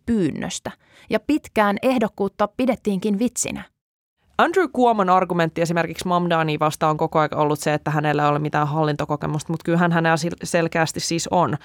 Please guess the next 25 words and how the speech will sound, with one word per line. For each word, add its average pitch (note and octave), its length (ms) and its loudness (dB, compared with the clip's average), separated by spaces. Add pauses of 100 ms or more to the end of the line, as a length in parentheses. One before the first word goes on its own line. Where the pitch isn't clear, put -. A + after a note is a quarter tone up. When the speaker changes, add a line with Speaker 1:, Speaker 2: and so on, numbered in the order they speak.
(260)
Speaker 2:
Mutta E3 200 0
totta D#3+ 260 0
kai, D#3+ 200 4
jos D#3 140 -2
sä D#3+ 80 2
oot D3+ 120 -2
kolkyt, E3 440 2 (140)
niin D3+ 200 -2
sun D#3 140 -2
kokemus D#3 400 0
on D#3 60 2
erilaista D3+ 500 2
kuin, A#2 100 0
että - 120 -6
jos - 120 -2
sä C#3+ 80 0
oot C#3+ 120 -4
seiskyt, D3 400 -4
ja - 60 -4
se D3+ 100 -2
on D#3 120 0
oikeastaan - 440 0
myöskin - 320 -6
varmasti - 360 -2
Mamdanin F#3 580 2